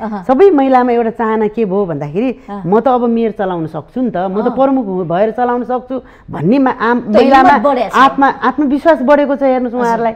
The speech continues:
Speaker 1: हजुर।
Speaker 2: अब उनीहरूले पाउन सक्ने सम्भावना हुँदैन,
Speaker 1: अह।
Speaker 2: कम छ।
Speaker 1: यस्ता गठबन्धन
Speaker 2: चान्स,
Speaker 1: भन्ने
Speaker 2: अह,
Speaker 1: नामले उनीहरू
Speaker 2: अह,
Speaker 1: थिच्यो,
Speaker 2: चान्स,
Speaker 1: मिच्यो।
Speaker 2: चान्स कम छ हेर्नुहोस्।
Speaker 1: अह।
Speaker 2: अनि चान्स कम भइसकेपछि अनि त्यसपछि के हुन्छ भने उमा हिंसा बोध हुन्छ भन्दाखेरि
Speaker 1: उम्।
Speaker 2: त्यो नै एउटा चाहिँ हिंसा हो के, पोलिटिकल
Speaker 1: अह।
Speaker 2: हिंसा भनेको।
Speaker 1: अह।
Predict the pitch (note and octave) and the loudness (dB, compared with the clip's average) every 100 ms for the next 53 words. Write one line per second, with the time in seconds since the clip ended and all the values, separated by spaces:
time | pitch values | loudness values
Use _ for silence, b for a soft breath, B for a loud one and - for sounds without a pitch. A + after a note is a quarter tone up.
0 | G#3 F3+ F3+ - A#3+ C4+ C#4 C#4 B3+ C#4+ | -8 -18 -6 4 4 6 4 4 2 0
1 | C#4+ - _ - A3+ A3+ G#3+ G#3 G3 F#3+ | -4 -20 _ -8 -2 0 0 -4 -6 -6
2 | G3 F#3 F3+ F#3 B3+ B3 C4+ - C#4 A#3 | -8 -6 -6 -4 -2 0 2 0 -2 -6
3 | A3 F#3 - A3+ C#4+ C#4+ C4+ C4 E4 C#4+ | -8 -10 -6 2 4 4 2 2 4 4
4 | D4 C4+ C#4+ C#4+ C4 C#4+ C#4+ - A3 B3+ | 2 2 -4 0 4 6 4 -2 -2 2
5 | D4+ C4 C4 A#3+ C4+ F#4 F#4+ G#4+ G#3+ G4 | 2 2 -2 -4 -6 -6 0 2 2 0
6 | G4 D4 C#4+ C#4+ C#4 G#4+ F4 E4 E4 C#4 | -2 2 4 4 2 -2 -6 -2 4 6
7 | D4 C#4+ D4+ D#4+ D#4 D4+ C#4 C4+ C4 A3+ | 4 2 2 2 4 4 4 0 -4 -8
8 | G3 - A#3+ A#3+ - D#4 F4 - C#4+ A#3+ | -8 -2 0 2 4 6 6 2 -2 0
9 | G3+ G3+ F#3+ E3+ F3 C4+ A3 G#3+ A3 G#3 | 0 -2 -6 -6 -6 -6 -4 -4 -4 -6
10 | F#3+ F#3 G#3 F3 E3 C#3+ D#3 G#3 b b | -10 -10 -8 -8 -8 -8 -8 -10 b b
11 | G#3+ A#3 A3+ F3+ A3 B3+ G#3 A3+ G3+ G#3 | -4 -2 0 0 -2 0 -2 -2 -2 -6
12 | G#3 G#3 D#3+ F3 E3 A#3+ A#3+ - _ D4+ | -6 -8 -8 -10 -8 -10 -10 -20 _ 0
13 | E4 D4 A3 G3+ F3+ G3 E3 F#3+ G#3+ F#3 | 0 0 -2 -2 -4 -6 -4 -6 -4 -6
14 | D3 C#3+ A3+ A3 A3 G3+ G3+ F3 E3 E3+ | -6 -6 -6 -6 -4 -4 -6 -4 -4 -6
15 | F#3 C#3+ C3+ C#3 C#4 F#3 | -6 -6 -6 -2 -2 -4